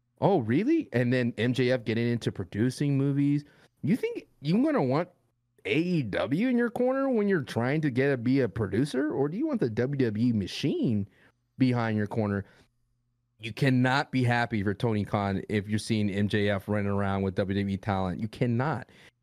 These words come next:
Because it's, it's just like this in anything. And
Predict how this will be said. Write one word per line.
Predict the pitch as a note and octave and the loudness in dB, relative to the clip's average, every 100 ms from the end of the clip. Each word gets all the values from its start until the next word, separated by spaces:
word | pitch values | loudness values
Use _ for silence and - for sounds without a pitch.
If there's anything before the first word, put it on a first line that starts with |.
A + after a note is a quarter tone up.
| - | -2
Because | D3+ F3 E3 - - _ _ _ _ | 0 2 0 -2 -18 _ _ _ _
it's, | F3 E3 - - | -2 -2 -4 -4
it's | F3 - | -4 -2
just | A3+ - | -2 0
like | A3 | -2
this | G#3 F#3+ | -2 -2
in | F#3 | 0
anything. | E3+ F3 - G#2 G2+ | 2 0 0 -2 -2
And | B2 A#2+ | -2 -2